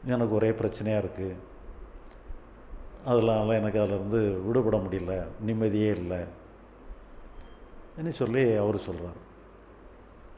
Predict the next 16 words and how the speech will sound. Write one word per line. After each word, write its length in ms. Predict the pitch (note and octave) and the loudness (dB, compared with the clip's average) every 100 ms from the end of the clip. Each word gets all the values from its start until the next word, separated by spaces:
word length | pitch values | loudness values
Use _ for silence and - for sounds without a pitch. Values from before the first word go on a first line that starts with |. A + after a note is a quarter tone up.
| - - - C3 | -20 -20 -10 -4
அப்புறம் 280 | B2+ C3+ B2+ | 2 2 2
அந்த 160 | B2 | 2
ஞானி 260 | A#2+ C#3 D3 | 4 4 4
என்ன 140 | C#3 | 2
சொல்றாருன்னு 420 | C#3 C3+ B2+ A#2 | 2 2 2 2
சொன்னா, 500 | A2+ G#2+ D3+ C3 C#3 - - - | 0 -2 0 0 0 -6 -14 -8
"எப்போ 220 | C3 A#2 C#3 | -4 4 4
அவனுடைய 320 | B2+ B2 B2 | 6 2 2
பிரச்சனை 360 | C3 B2+ E3 | 2 2 2
எல்லாம் 180 | C#3 C#3+ | 4 4
நீ 80 | C#3 | 4
என்கிட்ட 420 | B2 B2+ C3+ C#3 | 4 2 2 0
கொடு, 280 | A#2+ A#2+ - - - - - | 0 0 -2 -8 -14 -16 -4
நான் 140 | A#2 A#2+ | -2 0
சரி 240 | B2 A#2 | 2 2
பண்ணிடுறேங்கிறார்." 760 | A2 G#2 G2 F#2 G2 E2+ F2+ | 2 0 0 -2 -4 -6 -8